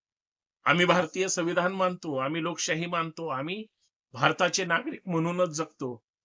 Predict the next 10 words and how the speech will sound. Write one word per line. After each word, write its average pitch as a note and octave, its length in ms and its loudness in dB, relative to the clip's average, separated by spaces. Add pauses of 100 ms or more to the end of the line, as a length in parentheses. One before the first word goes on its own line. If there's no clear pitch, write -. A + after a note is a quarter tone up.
(180)
परंतु D#3+ 380 0
ती F#3+ 300 -6
लोक F3+ 240 0
इथं E3 280 -2
येऊन F3 260 -4
फक्त D#3+ 220 -8
मुंबई D#3+ 440 0
लुटणार E3 420 -2
असतील, D3 340 -4
मुंबई D#3 340 0